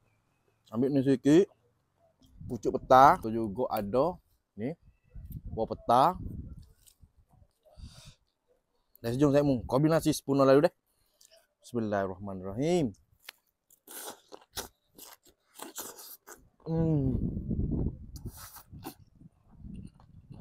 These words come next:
Menu hari ni kan. Kak memasak hari ni kan. Memang betul-betul sedap doa. Kombinasi yang sempurna.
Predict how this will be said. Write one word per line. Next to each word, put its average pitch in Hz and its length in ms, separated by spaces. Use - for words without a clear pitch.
Menu 127 320
hari 123 160
ni 123 160
kan. 107 160
Kak - 160
memasak 127 560
hari 117 160
ni 117 80
kan. 107 160
Memang 107 240
betul-betul 113 720
sedap 120 320
doa. 131 480
Kombinasi 147 560
yang 139 80
sempurna. 156 640